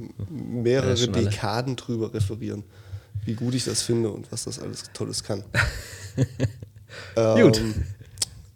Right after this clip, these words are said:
Speaker 1: reißen wir es kurz an. DDoS-Attacke Stadt Frankfurt,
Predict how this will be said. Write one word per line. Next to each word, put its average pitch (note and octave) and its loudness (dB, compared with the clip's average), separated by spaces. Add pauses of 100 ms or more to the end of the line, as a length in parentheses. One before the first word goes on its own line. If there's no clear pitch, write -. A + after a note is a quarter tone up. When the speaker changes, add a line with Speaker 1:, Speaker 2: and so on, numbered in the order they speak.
(640)
Speaker 1:
reißen B2+ 4
wir C#3 4
es B2 4
kurz B2 0
an. G2 -2 (180)
DDoS-Attacke C3 4
Stadt - -4
Frankfurt, C3 -2